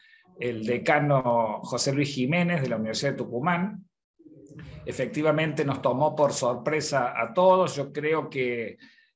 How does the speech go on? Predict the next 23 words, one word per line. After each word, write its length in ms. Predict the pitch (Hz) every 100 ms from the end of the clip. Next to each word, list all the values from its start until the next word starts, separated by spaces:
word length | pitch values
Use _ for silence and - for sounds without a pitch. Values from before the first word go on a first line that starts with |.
| _ _
realmente 480 | 127 135 139 160 156
a 40 |
esta 180 | 143 143
altura 580 | 143 143 180 185 175 -
que 140 | -
ya 140 | 139 156
estamos 340 | - 165 165
haciendo 640 | 135 127 - 170 170 165 151
algunos 400 | 135 147 165 131
balances, 880 | 127 143 165 170 - 180 170 - - _ _ _ _ _
eh, 580 | 123 120 110 107 101 98
los 160 | 127 131
balances 480 | 151 175 185 196 175
son 260 | 196 196
positivos 760 | 190 - 147 139 214 202 185 143
porque 500 | 131 113 110 123 120
efectivamente 760 | 113 135 120 170 151 175 160 160
hemos 200 | 151 123
mantenido 1080 | 127 120 135 131 147 180 180 175 175 165 - - _
en 160 | 131 123
funcionamiento 1000 | 131 127 135 127 139 180 185 180 165 156
nuestras 460 | 139 131 131 - 127
instituciones, 1160 | 95 110 117 117 180 180 180 175 180 - -